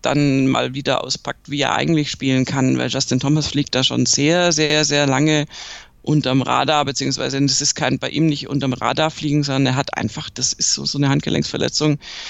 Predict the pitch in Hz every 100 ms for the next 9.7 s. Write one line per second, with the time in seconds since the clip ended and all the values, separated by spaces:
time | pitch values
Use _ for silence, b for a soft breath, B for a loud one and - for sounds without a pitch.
0 | B B - 160 151 139 131 139 - 160
1 | - 165 151 135 131 82 147 135 131 139
2 | - 165 156 143 - - 160 160 - -
3 | 90 151 156 165 175 170 - - 151 147
4 | 143 135 - 139 143 143 147 151 - 156
5 | 151 160 B B B B - 185 - -
6 | 143 143 120 123 147 - 135 139 - -
7 | - - - - 139 - - 127 - -
8 | - - - - 135 - 156 143 135 131
9 | 131 131 - 127 - 135